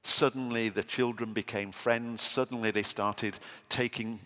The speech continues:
Eileen's other children in so she could go visit her daughter when her daughter was out of hospital, and she made a full recovery, but it was a long haul, including her. And then we had a church weekend.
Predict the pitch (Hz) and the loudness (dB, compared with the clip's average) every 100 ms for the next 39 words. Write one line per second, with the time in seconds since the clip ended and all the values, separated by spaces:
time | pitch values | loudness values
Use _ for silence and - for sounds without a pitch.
0 | - 98 110 107 101 117 110 110 - 110 | 0 2 4 2 0 0 2 0 0 0
1 | 107 110 107 107 117 98 104 - 101 107 | 0 -2 -2 -2 -4 -4 -6 -8 0 2
2 | 101 101 101 101 104 98 104 104 - 98 | 2 0 -6 -4 -4 -2 0 0 0 -4
3 | 90 87 117 117 - 107 110 101 - - | -4 0 0 0 -2 -2 0 -2 -4 -2
4 | 117 - - 104 98 - 95 90 90 - | 0 0 -6 -8 -10 -10 -10 -8 -8 -6
5 | - 87 95 - 110 113 117 110 - - | -4 -4 -4 -4 -4 -2 -2 -2 -4 -10
6 | - 101 120 117 101 101 98 - - - | -6 0 0 0 -2 0 0 -2 -12 -12
7 | - - - _ _ _ 117 120 - 135 | -14 -18 -20 _ _ _ -8 -4 0 4
8 | 131 120 113 92 107 110 - - - 127 | 4 4 0 0 -2 -2 -4 -14 -2 0
9 | 135 147 143 123 135 131 - - - 156 | 2 2 2 0 0 0 0 -2 0 2
10 | 147 - - - - - - - 110 131 | 2 0 -6 -6 -14 -18 -18 -6 0 0
11 | 127 - 113 80 85 90 | 0 0 0 0 -8 -8